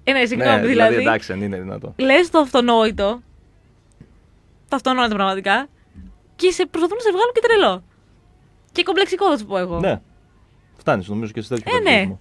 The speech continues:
Speaker 1: Θα σου πούνε, "Α, γιατί ο Πα-", ε, συγγνώμη, αλλά ήδη είναι, θα ήταν άδικο για τον κόσμο, ε, να χρειαστεί για τρίτη συνεχόμενη χρονιά να κατέβω τη Θεσσαλονίκη προς Αθήνα ή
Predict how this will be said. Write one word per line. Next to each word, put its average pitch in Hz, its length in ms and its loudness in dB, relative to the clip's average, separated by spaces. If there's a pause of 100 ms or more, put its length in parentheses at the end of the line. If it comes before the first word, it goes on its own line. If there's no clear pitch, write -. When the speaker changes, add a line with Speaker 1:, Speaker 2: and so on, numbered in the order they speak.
Speaker 1:
Θα 302 80 -6
σου 294 60 -4
πούνε, 392 240 -6
"Α, 311 180 4
γιατί 320 300 -4
ο 330 60 -4
Πα-", - 100 -10 (180)
ε, 220 60 -12
συγγνώμη, 220 640 -6 (540)
αλλά 196 340 0 (160)
ήδη 220 540 -4 (400)
είναι, 185 680 -6
θα - 80 -8
ήταν 190 200 -2
άδικο 185 360 0
για 165 100 -8
τον 170 100 -6
κόσμο, 170 500 -6 (440)
ε, 180 320 -4
να 180 80 -6
χρειαστεί 190 300 -8
για 208 100 -4
τρίτη 214 200 -12
συνεχόμενη 190 420 -6
χρονιά 180 520 -4 (400)
να 185 460 0 (160)
κατέβω 208 360 -4
τη 196 60 -12
Θεσσαλονίκη 185 760 -6
προς 208 220 -6
Αθήνα 196 540 -4
ή 208 120 -2